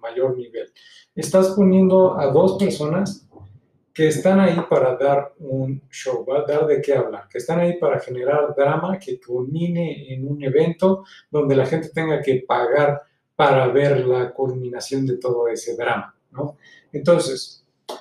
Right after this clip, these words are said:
primero que nada, hablaré de la pelea entre Jake Paul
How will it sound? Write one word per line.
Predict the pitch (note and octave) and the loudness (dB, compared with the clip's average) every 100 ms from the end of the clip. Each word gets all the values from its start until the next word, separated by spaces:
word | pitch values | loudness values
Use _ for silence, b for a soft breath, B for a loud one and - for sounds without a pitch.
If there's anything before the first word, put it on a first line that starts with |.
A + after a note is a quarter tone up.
| _ _ | _ _
primero | - D#3 D#3+ G3+ G#3 | -4 0 4 4 4
que | D#3 | 2
nada, | C3+ D3 F3 F#3+ - | 2 2 2 0 -6
hablaré | - C3 B2 B2+ C3 C#3 C#3+ C#3+ | -8 -6 -2 -2 0 2 0 2
de | C#3 C#3 C#3 C#3 C#3 - | 4 6 6 4 0 -6
la | A#2+ - | -14 -10
pelea | B2+ B2+ C#3 C#3 C#3 | -4 0 2 0 -2
entre | B2+ - A2+ A#2 A2 G#2+ | -8 -12 -12 -10 -12 -8
Jake | - - - | -4 -4 -2
Paul | C3 C3 | -2 -2